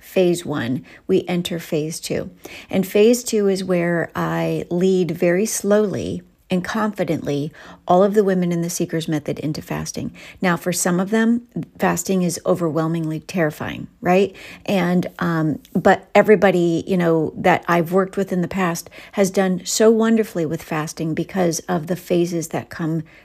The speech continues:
before the fasting phase. So that's kind of the background,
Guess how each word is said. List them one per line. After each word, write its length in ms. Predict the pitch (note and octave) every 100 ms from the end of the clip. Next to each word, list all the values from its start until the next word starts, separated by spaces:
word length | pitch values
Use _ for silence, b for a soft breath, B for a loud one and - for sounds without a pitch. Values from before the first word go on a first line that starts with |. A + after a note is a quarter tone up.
| -
before 500 | F3 D#3+ - D#3 D3+
the 100 | -
fasting 460 | - - - -
phase. 380 | - - - - B B
So 160 | - A3
that's 240 | A3 B3
kind 240 | - C#4 C4+
of 80 | F3+
the 60 |
background, 560 | - - - - -